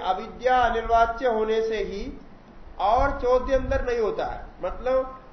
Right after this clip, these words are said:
वो अविद्या कैसी चले गई और गई तो कहां गई और फिर आएगी कि नहीं आएगी, हम्म?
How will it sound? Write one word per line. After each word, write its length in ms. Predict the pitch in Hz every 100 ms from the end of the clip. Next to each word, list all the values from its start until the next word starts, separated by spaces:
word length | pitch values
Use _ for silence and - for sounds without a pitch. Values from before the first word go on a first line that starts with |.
| -
वो 100 | 233 262
अविद्या 440 | 226 226 214 262
कैसी 320 | 254 240 240 254
चले 300 | 240 240 233
गई 300 | 226 226 226 226 - - - - - - -
और 180 | 220 233
गई 240 | 214 240 254
तो 120 | 254
कहां 320 | 247 208 226 233
गई 260 | 214 208 208 - - - - - - -
और 100 | 151
फिर 120 | 214 233
आएगी 500 | 208 214 233 220 220
कि 140 | 214
नहीं 220 | 208 214
आएगी, 420 | 214 202 196 175 -
हम्म? 1300 | - - - - - - - - - 151 220 240